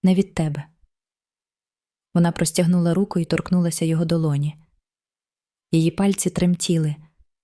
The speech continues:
але тепло його шкіри повернуло їй відчуття дому. «Я скучила»,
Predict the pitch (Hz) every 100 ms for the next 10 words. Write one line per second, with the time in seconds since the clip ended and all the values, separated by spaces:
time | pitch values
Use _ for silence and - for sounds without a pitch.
0 | _ _ _ _ _ _ - 170 175 175
1 | - 190 202 165 175 - - 196 180 156
2 | 160 165 170 180 165 160 156 156 - 160
3 | - 165 160 147 147 147 _ _ _ _
4 | _ _ _ _ _ _ _ _ _ _
5 | _ - 185 - - 196 175 - 156 151